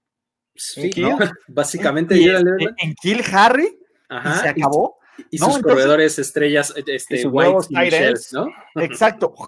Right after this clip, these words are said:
Speaker 3: Carlos Gorospe dice, "Entro de relevo por Sempere". Uh, la, la, no, man.
Speaker 1: <laughs>
Speaker 3: Es-, este es el hor-, ya vimos que este es el horario, el verdadero horario estelar, ¿eh?
Speaker 2: Sí,
Speaker 3: Por
Speaker 2: el domingo en la
Speaker 3: rating, por
Speaker 2: noche.
Speaker 3: todo. Entonces, justamente es eso. A ver,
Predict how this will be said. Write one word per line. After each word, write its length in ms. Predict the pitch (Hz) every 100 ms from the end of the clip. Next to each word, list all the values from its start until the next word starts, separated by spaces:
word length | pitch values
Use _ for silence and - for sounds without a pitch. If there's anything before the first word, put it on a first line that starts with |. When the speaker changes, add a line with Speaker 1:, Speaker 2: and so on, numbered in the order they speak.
| -
Speaker 3:
Carlos 400 | 247 269 311 247
Gorospe 420 | 185 196 240 262
dice, 340 | 226 233 220 -
"Entro 400 | 214 240 226 240
de 100 | 196
relevo 420 | 175 170 196 208 -
por 180 | 160
Sempere". 880 | 135 139 135 135 156 156 156 - -
Uh, 300 | 185 208 220 208
la, 160 | 151
la, 220 | 127 135
no, 80 | 170 156 -
man. 180 | 160 -
Speaker 1:
<laughs> 1120 | 151 - 151 131 - - _ - 120 - -
Speaker 3:
Es-, 160 | 180 -
este 240 | 233 233
es 80 | 320
el 100 | 208
hor-, 140 | 160 156
ya 140 | 160 269
vimos 240 | 277 269
que 100 | -
este 160 | 226 247
es 100 | 226
el 100 | 156
horario, 280 | 131 151 -
el 120 | 143
verdadero 400 | 131 135 165 185
horario 280 | 147 151 156
estelar, 460 | 160 110 113 127
¿eh? 160 | 110 247 - 170
Speaker 2:
Sí, 160 | 139
Speaker 3:
Por 240 | 135 123 151
Speaker 2:
el 80 |
domingo 80 | 160
en 20 |
la 80 | 143
Speaker 3:
rating, 280 | 123 139 143
por 80 | 147 135
Speaker 2:
noche. 100 | - 139 -
Speaker 3:
todo. 80 | 127 - -
Entonces, 540 | 120 - 151 180 180 - - - 202 _ _ _
justamente 460 | 294 349 370 359
es 120 | 339 339
eso. 340 | 294 - -
A 120 | - 196
ver, 160 | 226